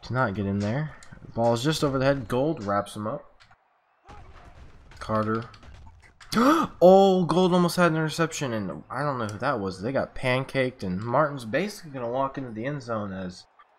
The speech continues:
New Mexico State scores their first touchdown of the game.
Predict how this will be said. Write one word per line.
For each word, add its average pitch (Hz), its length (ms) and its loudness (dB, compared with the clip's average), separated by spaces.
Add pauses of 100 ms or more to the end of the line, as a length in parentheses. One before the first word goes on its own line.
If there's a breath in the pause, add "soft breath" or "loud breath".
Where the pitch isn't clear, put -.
(540)
New 131 100 -6
Mexico 135 480 -4
State 135 400 -6
scores 107 420 -6
their 90 320 -6
first 120 380 -4
touchdown 113 420 -2
of 95 60 -4
the 92 60 -6
game. 107 340 -4